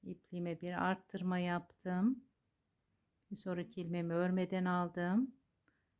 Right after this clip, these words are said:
Bakın kesme yapacağım. Bu arttırma yapmış olduğum ilmeğim ve önündeki ilmeğimden ikisini birlikte örüp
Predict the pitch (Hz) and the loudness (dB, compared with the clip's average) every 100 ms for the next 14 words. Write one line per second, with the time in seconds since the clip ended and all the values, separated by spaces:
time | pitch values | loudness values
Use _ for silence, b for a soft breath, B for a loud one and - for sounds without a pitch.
0 | _ - - 170 - 185 175 190 180 175 | _ -20 -10 -8 -4 -4 -4 -4 -4 -4
1 | 165 - 170 175 226 B B B - - | -8 -4 0 2 0 B B B -8 2
2 | 185 185 190 190 185 180 185 - 175 175 | 2 2 0 2 2 -2 -6 -2 -2 0
3 | 175 170 175 175 180 226 247 196 170 175 | -2 0 2 2 6 6 6 4 4 2
4 | 165 175 175 - 175 170 175 170 165 170 | 0 -2 -4 -2 0 0 0 0 2 4
5 | 214 220 B B _ - - - 185 175 | 4 2 B B _ -12 -10 -4 -2 0
6 | 175 165 175 254 185 165 180 220 - | 0 -2 -4 -2 0 2 2 -2 -4